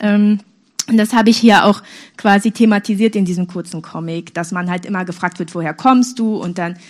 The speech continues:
"Hm, Büke, hm, was ist das für ein Name?" Und dann Schwarz, "Ah, du bist Jüdin." So, und dann, <laughs> ähm, genau. Ähm, das ist, ähm, Ludwig Meitner, das ist auch der erste Teil, worauf dieser Text sich stützt in dem Comic,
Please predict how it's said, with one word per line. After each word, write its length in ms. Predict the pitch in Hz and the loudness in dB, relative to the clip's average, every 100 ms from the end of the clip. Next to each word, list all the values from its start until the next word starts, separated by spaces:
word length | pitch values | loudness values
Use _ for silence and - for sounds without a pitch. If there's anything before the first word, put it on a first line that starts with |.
| - _ _ | -20 _ _
"Hm, 220 | 233 233 | 4 4
Büke, 400 | 214 233 226 208 | 4 0 -2 -4
hm, 360 | 202 214 220 202 | 0 0 0 -2
was 160 | 180 | -6
ist 200 | 196 - | -10 -6
das 100 | 220 | -6
für 80 | - | -6
ein 80 | 214 | -6
Name?" 240 | 196 190 | -4 -4
Und 100 | 175 | -6
dann 140 | 165 170 | -10 -10
Schwarz, 360 | - 202 208 - | -2 0 0 0
"Ah, 180 | 320 | -2
du 100 | 240 | -2
bist 220 | 208 208 240 | -4 -6 -4
Jüdin." 400 | 233 185 156 - | -2 -4 -8 -12
So, 240 | - 123 - - | -12 -12 -12 -10
und 160 | 202 | -8
dann, 160 | 185 - 262 - 262 277 - | -6 -2 -2 0 0 0 -2
<laughs> 580 | - - - 302 240 - | -16 -16 -18 -20 -20 -8
ähm, 320 | 202 196 185 185 | -4 -4 -6 -8
genau. 320 | 190 165 - - _ _ _ - - | -8 -8 -10 -14 _ _ _ -20 -8
Ähm, 560 | 214 202 202 202 202 202 _ _ _ _ - - | -4 -4 -4 -4 -6 -12 _ _ _ _ -18 -12
das 380 | 233 214 254 - | -2 0 0 -4
ist, 460 | - 262 247 - - | -4 -4 -4 -10 -6
ähm, 440 | 226 220 220 220 - - _ _ _ _ _ - - _ _ - - - - 269 - | -2 -2 -2 -4 -8 -20 _ _ _ _ _ -20 -20 _ _ -12 -12 -12 -16 -18 -4
Ludwig 400 | 233 277 277 277 | -2 -2 -2 -2
Meitner, 440 | 233 208 220 208 | 0 0 -2 -4
das 220 | - 226 277 | -2 -2 -4
ist 140 | - | -6
auch 100 | 233 | -6
der 160 | 240 - | -6 -4
erste 300 | 214 - 254 | -4 -4 -4
Teil, 260 | 220 214 | -2 -2
worauf 260 | 208 208 208 | -2 -2 -2
dieser 240 | 202 196 | -2 -2
Text 320 | 196 202 208 | -2 -4 -4
sich 140 | 214 202 | -4 -4
stützt 300 | - 175 - | -6 -8 -8
in 80 | 170 | -8
dem 140 | 170 | -8
Comic, 360 | 175 180 156 | -6 -8 -10